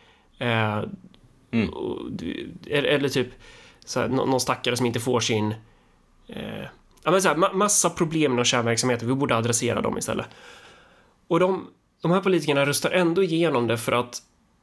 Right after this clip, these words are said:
Speaker 1: så här, citat, eh, "högerpopulisterna eller fascisterna" eller vad det nu kan vara, eller beroende på vilken dag det är, så här,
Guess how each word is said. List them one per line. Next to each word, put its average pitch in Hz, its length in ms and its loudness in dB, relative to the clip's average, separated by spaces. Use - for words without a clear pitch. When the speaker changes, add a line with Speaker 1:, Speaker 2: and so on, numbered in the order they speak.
Speaker 1:
så - 180 0
här, 107 100 0
citat, 117 720 0
eh, 113 420 2
"högerpopulisterna 135 1300 2
eller 110 120 2
fascisterna" 127 720 0
eller 110 120 0
vad 113 120 2
det 113 40 2
nu 117 80 2
kan 120 140 0
vara, 120 320 2
eller 120 180 0
beroende 123 360 0
på 117 40 -2
vilken 120 200 0
dag 123 200 4
det 113 60 0
är, 110 80 0
så - 120 -4
här, 127 140 -8